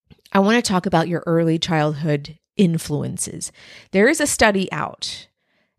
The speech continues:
that talks about the path to leadership begins for women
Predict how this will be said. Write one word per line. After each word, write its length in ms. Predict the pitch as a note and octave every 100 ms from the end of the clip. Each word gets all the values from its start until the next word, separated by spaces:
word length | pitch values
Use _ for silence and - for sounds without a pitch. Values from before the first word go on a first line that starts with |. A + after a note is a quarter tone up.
| -
that 180 | F#3+ -
talks 400 | - C#4 - -
about 560 | C4 G3+ F3 E3+ E3+ -
the 120 | F#3+
path 380 | - G3+ G3+ -
to 120 | -
leadership 560 | F3+ F#3+ F#3 F3+ D#3 -
begins 720 | E3+ D#3 B3 C4+ D#3 B2 F#3+
for 180 | - F3+
women 640 | F3 C4+ B3+ D3 D3+ E3